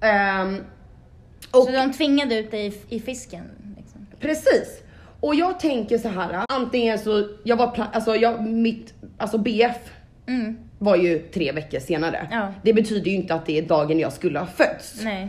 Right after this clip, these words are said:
Speaker 1: Det, jag kanske
Speaker 2: Men
Speaker 1: skulle
Speaker 2: det
Speaker 1: vilja
Speaker 2: var
Speaker 1: stanna
Speaker 2: beräknat.
Speaker 1: där i fyra, fem veckor till efter det att jag, eh, blev utplockad liksom. Och då har jag alltid tänkt så här, ja men jag är ju en Aries.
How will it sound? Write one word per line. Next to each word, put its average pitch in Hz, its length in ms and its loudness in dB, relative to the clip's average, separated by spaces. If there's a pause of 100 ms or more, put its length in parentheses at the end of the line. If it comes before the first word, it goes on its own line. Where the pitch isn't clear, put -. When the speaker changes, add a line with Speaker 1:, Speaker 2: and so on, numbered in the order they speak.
Speaker 1:
Det, 202 220 2
jag 190 140 2
kanske 185 200 0
Speaker 2:
Men 175 60 0
Speaker 1:
skulle 202 340 2
Speaker 2:
det 190 80 -2
Speaker 1:
vilja 214 200 4
Speaker 2:
var 269 60 4
Speaker 1:
stanna 302 180 6
Speaker 2:
beräknat. 247 260 6
Speaker 1:
där 208 220 4
i 208 120 4 (200)
fyra, 208 380 2
fem 392 320 6
veckor 180 600 0
till 175 320 2 (340)
efter 185 340 -2
det 175 120 2
att 165 140 -2
jag, 160 300 0 (320)
eh, 170 440 -4
blev 180 200 0
utplockad 196 600 -4
liksom. - 360 -8 (840)
Och 381 120 4
då 359 60 6
har 339 80 6
jag 294 140 6
alltid 226 320 2
tänkt 240 240 2
så - 60 -6
här, - 220 -6 (640)
ja 262 80 0
men 311 120 6
jag 277 80 6
är 269 40 2
ju 262 60 4 (100)
en - 0 - (180)
Aries. - 380 -10